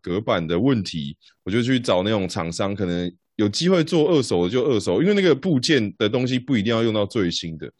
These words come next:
然后我需要无尘室的那种等级的材料嘛，然后就，啊，最近联络的时候发现说，干，全台湾缺货啊，啊，为什么缺货呢？是因为疫情的关系，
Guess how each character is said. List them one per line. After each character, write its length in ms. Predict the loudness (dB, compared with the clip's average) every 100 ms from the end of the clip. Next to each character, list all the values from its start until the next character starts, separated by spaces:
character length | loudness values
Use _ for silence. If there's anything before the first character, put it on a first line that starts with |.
| _ -4
然 100 | 2
后 80 |
我 120 | 2 2
需 120 | 2
要 140 | 2
无 160 | 2 0
尘 240 | 0 -2
室 220 | -2 -4
的 160 | 0 0
那 80 | 0
种 160 | -4
等 200 | -4 -8
级 140 | -6 -8
的 100 | -8
材 200 | -6 -6
料 260 | -4 -4
嘛， 80 | -6 -14 _ _ _
然 140 | 0 4
后 100 | 4
就， 80 | 4
啊， 320 | 0 -2 -4 -2
最 140 | 0
近 100 | 2
联 160 | 2 2
络 160 | 4 4
的 60 |
时 60 | 2
候 100 | 0
发 260 | 0 -2 0
现 220 | -2 -2
说， 240 | -2 -2
干， 240 | -2 -2 0
全 260 | 2 4
台 160 | 6 8
湾 160 | 6
缺 240 | 6 6 8
货 160 | 8
啊， 160 | 8 4 -4 _ -2
啊， 100 | 4
为 160 | 6
什 100 | 6
么 100 | 4 2
缺 220 | 4 4
货 200 | 4 2
呢？ 160 | 0 -2
是 120 | -4
因 80 | 0
为 360 | 2 2 -2 _ -18 -18 _
疫 200 | 0 2
情 240 | 2 -2 -2
的 100 | -2
关 200 | -4 -4
系， 280 | -8 -12